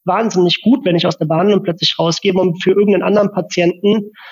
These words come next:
äh, mit einem Arzt zu sprechen, der, ähm, mal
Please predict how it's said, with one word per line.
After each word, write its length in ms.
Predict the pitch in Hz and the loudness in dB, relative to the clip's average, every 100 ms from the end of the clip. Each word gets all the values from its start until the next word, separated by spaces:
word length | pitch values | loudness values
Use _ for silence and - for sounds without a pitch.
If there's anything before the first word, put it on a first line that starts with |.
| - - _ 196 | -20 -20 _ 0
äh, 240 | 175 180 | 0 2
mit 180 | 190 190 | 0 2
einem 100 | 180 | 0
Arzt 280 | 190 226 - | 0 -2 -2
zu 60 | 226 | -4
sprechen, 640 | - 170 170 214 226 220 | -4 -2 -2 0 0 0
der, 460 | 175 180 185 - - | 0 2 0 -2 -4
ähm, 480 | 185 175 175 180 180 _ - - _ - | -2 2 2 0 -2 _ -20 -20 _ -4
mal 400 | 170 185 190 | 0 2 0